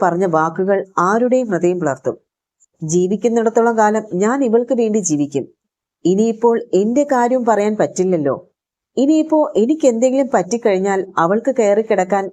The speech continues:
ഒരു വീട് വേണം. പിന്നെ ഇവൾക്ക് കാലാകാലവും ജീവിക്കാൻ ഒരു ജോലി. അത് രണ്ടുമാണ് ഇപ്പോൾ മെയിനായിട്ട് നോക്കുന്നത്." പറഞ്ഞു നിർത്തുമ്പോൾ ജെൻസന്റെ മുഖത്ത് പ്രതീക്ഷയുടെ നനവുണ്ടായിരുന്നു. പക്ഷേ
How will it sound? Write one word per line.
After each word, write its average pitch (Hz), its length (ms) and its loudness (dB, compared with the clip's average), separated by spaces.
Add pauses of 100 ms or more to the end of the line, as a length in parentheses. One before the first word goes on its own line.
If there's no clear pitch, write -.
ഒരു 190 160 0
വീട് 196 380 0
വേണം. 143 380 -4 (680)
പിന്നെ 185 420 0 (100)
ഇവൾക്ക് 214 460 2
കാലാകാലവും 220 720 0
ജീവിക്കാൻ 233 500 -2
ഒരു 214 100 0
ജോലി. 156 480 -2 (380)
അത് 277 160 2
രണ്ടുമാണ് 233 640 0
ഇപ്പോൾ 196 400 0
മെയിനായിട്ട് 233 640 0
നോക്കുന്നത്." 147 540 -4 (920)
പറഞ്ഞു 294 340 4
നിർത്തുമ്പോൾ 247 560 2
ജെൻസന്റെ 185 540 0
മുഖത്ത് 196 520 0
പ്രതീക്ഷയുടെ 240 640 0
നനവുണ്ടായിരുന്നു. 160 720 -2 (580)
പക്ഷേ 175 380 0